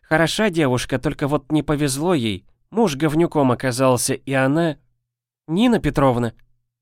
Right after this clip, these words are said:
Глаза Маши едва не метали молнии. «Ну что ты всё выбалтываешь, как программа «Время»? У тебя хоть что-то держится, тётя Нин?» «А что там всё-таки с домом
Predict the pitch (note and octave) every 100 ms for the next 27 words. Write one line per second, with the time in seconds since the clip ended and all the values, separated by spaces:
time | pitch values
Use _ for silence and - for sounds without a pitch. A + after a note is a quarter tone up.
0 | _ _ _ - F2 G#2 G2 A2 G2+ C3
1 | - G2+ F#2+ F2+ A#2 A2 G2 F#2+ F#2+ F#2+
2 | G2+ F2 C#2+ - - _ _ _ _ _
3 | _ D3+ D#3+ - B3 G3+ A3 G3+ E3 G#3
4 | G3+ F3 D#3 - E3 - D#3 D#3 F#3 E3+
5 | E3 A2 E2+ - _ _ _ C#3 E3 G3+
6 | - G#3 - - F#3 C#3+ E3+ A#3 D3 A#2
7 | - - _ - A#3 - C#3 F#2+ - _
8 | _ _ _ _ _ _ _ _ _ _
9 | _ _ _ _ _ _ _ _ - -
10 | - G#3 G3 D#3 F#3+ F3 D#3+ E3+ A#2+ B2+
11 | F#3 C#3+ G2 -